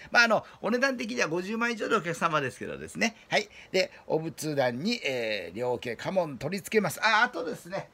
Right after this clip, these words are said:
あのー、今、よっこらしょ。<laughs> よっこらしょ、よっこらしょ。あの、今ですね、あの、えー、に、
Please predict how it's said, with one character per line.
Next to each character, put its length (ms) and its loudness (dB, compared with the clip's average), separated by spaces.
あ 160 -4
の 480 -2
ー、 60 -10
今、 280 -4
よ 160 -14
っ 100 -14
こ 100 -8
ら 100 -8
し 100 -8
ょ。 40 -6
<laughs> 200 -2
よ 100 -8
っ 80 -20
こ 60 -6
ら 80 -4
し 60 -8
ょ、 20 -4
よ 60 -4
っ 20 -18
こ 80 -8
ら 60 -4
し 40 -2
ょ。 100 -4
あ 140 2
の、 200 0
今 240 2
で 80 0
す 100 -8
ね、 220 -2
あ 80 -4
の、 380 -6
え 520 -2
ー、 40 -20
に、 220 0